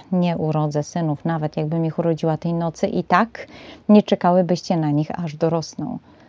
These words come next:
I kumulacja doświadczenia impasu. „Jestem jeszcze bardziej nieszczęśliwa od was, gdyż podniosła się przeciw mnie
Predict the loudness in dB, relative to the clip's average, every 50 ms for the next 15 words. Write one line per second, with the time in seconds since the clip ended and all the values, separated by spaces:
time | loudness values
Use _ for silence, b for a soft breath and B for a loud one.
0 | b b b b b b b b b _ _ _ _ _ _ -2 0 0 0 0
1 | 0 -2 -6 _ 2 6 6 8 8 8 6 4 4 2 0 -6 -8 -4 0 0
2 | 0 0 -2 -4 -6 _ _ _ -2 -2 0 0 0 -2 -4 -4 -4 -4 -2 0
3 | 0 0 -2 -2 -4 -4 -4 -4 -4 -6 -6 -6 -6 -6 -4 -4 -4 -4 B B
4 | B B B B B B B B B 4 4 4 4 2 4 4 2 2 2 2
5 | 4 4 4 2 2 0 0 0 2 2 0 0 -2 -4 -4 -4 -2 -2 -4 -2
6 | -2 -4 -2 -4 -4 -2 -2 -4 -2 -2 -2 -4 -4 -4 -2 2 2 4 4 4
7 | 4 4 4 4 2 0 0 0 -4 -4 -2 0 0 0 0 -2 -6 -6 -4 -2
8 | -2 -2 0 0 0 -2 -2